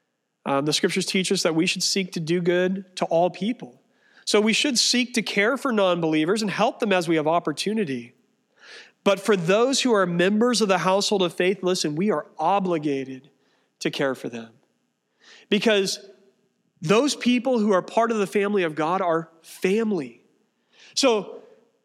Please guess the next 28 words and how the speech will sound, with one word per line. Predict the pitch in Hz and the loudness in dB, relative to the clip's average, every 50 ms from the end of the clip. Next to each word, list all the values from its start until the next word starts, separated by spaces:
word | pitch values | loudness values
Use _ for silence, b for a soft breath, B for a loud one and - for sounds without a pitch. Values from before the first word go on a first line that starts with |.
| _ _ _ _ _ _ _ | _ _ _ _ _ _ _
if | 226 214 - | 0 2 2
we | 208 220 254 294 | 2 2 2 2
are | 262 214 | 2 0
caring | - - - - 240 247 247 254 254 226 | 0 -4 -4 -2 0 0 0 0 -2 -2
for | - - 208 | -2 -2 0
them, | 196 202 214 214 190 | 0 0 0 0 0
we're | 170 165 165 | 0 0 0
ministering | 175 180 196 226 233 - - 233 214 202 | 2 2 2 2 2 0 0 0 0 0
to | 190 180 | 0 2
them, | 180 190 196 190 | 2 2 2 2
we're | 175 160 | 0 0
helping | 147 202 214 208 226 208 | 2 0 0 2 0 0
to | 185 175 | 0 0
meet | 175 175 180 202 226 196 | 0 0 -2 -2 -2 -2
their | 190 185 180 175 | -2 0 0 0
needs | 175 180 185 190 202 185 160 160 | -2 -2 -2 -2 -2 -2 -2 -2
in | 160 151 | -2 -2
real | 151 160 185 202 208 | 0 0 2 0 0
times | 208 - 214 202 196 185 175 147 | -2 -2 -2 -2 0 -2 -2 -4
of | 156 - - | -6 -6 -6
crisis, | - - 180 185 202 185 - - 151 139 135 - - | -4 -2 0 0 0 -2 -2 -4 -4 -4 -4 -4 -4
we're | 165 175 180 | -2 0 0
able | 180 175 175 165 | 0 0 -2 -2
to | - 175 | -2 -4
demonstrate | 165 147 135 165 170 185 202 220 233 208 190 - - - 165 160 156 156 156 160 160 | -6 -4 -2 -2 0 0 0 0 0 0 -2 -4 -2 -2 0 0 0 0 -4 -4 -2
that | 165 165 170 170 165 151 | -2 -2 -2 -4 -6 -2
they | 160 165 175 180 196 | 0 0 2 2 0
are | 196 190 170 160 156 156 151 151 147 b | 0 0 0 2 2 2 2 0 -2 b